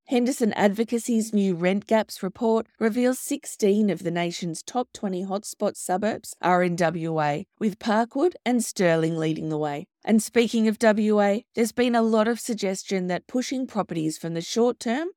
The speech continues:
to the long-term rental market would solve Australia's housing crisis. Reiwa C E O Kath Hart says it's not that simple. Western Australia currently has a bit over ten thousand short-stay accommodation places,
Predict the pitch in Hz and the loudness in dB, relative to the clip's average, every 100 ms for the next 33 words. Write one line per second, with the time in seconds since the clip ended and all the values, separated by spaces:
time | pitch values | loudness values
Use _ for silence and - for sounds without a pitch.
0 | - 240 226 214 196 202 262 202 180 175 | -4 0 4 6 4 2 -2 -2 -2 -2
1 | 175 170 170 165 180 285 349 _ 277 339 | -2 -2 -2 -4 -4 -4 -6 _ 2 2
2 | - 330 285 247 - 202 180 175 160 180 | 4 2 4 0 0 0 2 0 -4 -4
3 | 151 156 151 147 160 165 170 156 - - | -4 -4 -6 -6 -6 -4 -4 -6 -6 -12
4 | _ - 220 240 240 254 - 214 190 175 | _ -2 2 4 4 2 2 0 2 2
5 | 170 170 180 _ - 214 214 214 202 320 | 2 2 -2 _ -4 -4 -4 -6 -4 -4
6 | 381 - 233 226 - 220 - 220 220 214 | -6 -4 -2 0 0 0 0 2 2 2
7 | 208 - - 180 170 160 - - 226 240 | 0 0 -4 -4 -4 -10 -12 0 2 2
8 | - 254 269 - 202 185 180 175 - 233 | 2 0 0 0 0 0 0 -4 -4 -2
9 | 233 220 240 247 - - 196 208 254 269 | 0 0 0 -2 -4 -4 -4 -2 -2 0
10 | 202 196 180 - 226 226 226 185 175 170 | 2 2 -2 -4 -2 0 0 -2 -2 -6
11 | 160 185 180 - 175 160 - 185 170 165 | -2 -2 -2 -2 -2 -2 -2 -4 -2 -2
12 | 170 - 170 156 180 196 220 320 349 | -4 -4 -8 -6 -2 -2 -2 -4 -6